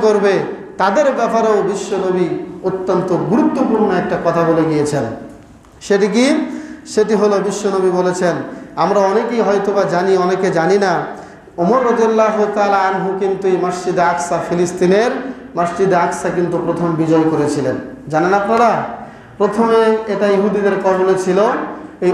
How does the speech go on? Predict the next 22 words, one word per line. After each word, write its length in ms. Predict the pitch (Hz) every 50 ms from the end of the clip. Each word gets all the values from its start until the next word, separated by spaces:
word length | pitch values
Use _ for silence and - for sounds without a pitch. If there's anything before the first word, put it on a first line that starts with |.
| 185 190
ওমর 180 | 196 226 262 254 254
রাদিয়াল্লাহু 560 | 240 220 233 220 220 214 214 220 220 214 208 202 -
তাআলা 220 | 208 202 196 196 185 185 190
আনহু 240 | 190 185 196 233 262 302 349 349 349 - - - - - -
এটাকে 320 | 190 170 190 190 - 208 180
বিজয় 360 | 165 175 170 170 185 185 180 185
করেছিলেন 480 | 180 175 175 170 - 175 170 170 165 156 143 - - - - - - -
এবং 140 | 180 202 214 208 185 -
তিনি 180 | 214 214 208 214 185 185
নবী 200 | 190 208 233 320 311 262
হওয়া 200 | 294 302 311 302 285
সত্ত্বেও 480 | - 269 269 262 254 - 262 240 226 190 160 - - - - - - - -
মসজিদে 540 | 160 196 196 - - 196 185 202 175 190 180 180 - 180
আকসা 280 | 196 - - - - 202 185 -
তিনি 160 | 190 180 180 170 147 147
ঝাড়ু 200 | 147 165 180 180 156
দিয়েছেন, 300 | 165 170 156 151 160 151 147 143
বলেন 180 | 143 143 147 143 143 -
সুবহানাল্লাহ। 600 | 160 143 131 143 135 123 113 110 - 120 - - - - - - - - - 214 226 - - - - - - - - - - - -
তাহলে 340 | 165 170 190 208 202 202 196 180 - - - - - - - - - - -
নিজে 380 | 170 180 196 185 175 208 202 196 185 165 - - - - - - - - - - -
মুসা 340 | 160 180 202 202 - 214